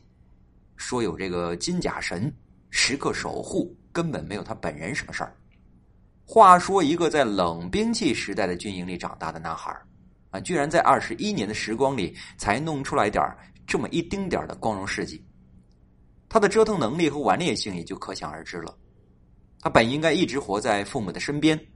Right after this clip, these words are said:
当个乖宝宝，那在这之前呢，他也一直是这么做的。那么他为什么要离家出走呢？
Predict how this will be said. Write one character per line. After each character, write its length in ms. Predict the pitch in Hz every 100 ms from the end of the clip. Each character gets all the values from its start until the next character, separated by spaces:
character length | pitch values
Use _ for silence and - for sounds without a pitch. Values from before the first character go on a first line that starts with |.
| -
当 160 | -
个 140 | 170 135
乖 180 | - 190
宝 200 | 120 73
宝， 320 | 110 123 - - - -
那 160 | 98 87
在 140 | 110
这 100 | 107
之 140 | 107 117
前 180 | 98
呢， 80 | 92
他 120 | 90
也 80 | 98
一 140 | 85 104
直 140 | 95
是 100 | 92
这 80 | 104
么 80 | 101
做 220 | 139 104
的。 140 | - - - - - _ _ - - _ - _ -
那 100 | 247
么 100 | 220
他 100 | 220
为 320 | 247 285 220
什 120 | -
么 100 | 101
要 100 | 98
离 160 | 90 90
家 160 | 87
出 160 | 90 98
走 200 | 85 80
呢？ 120 | 78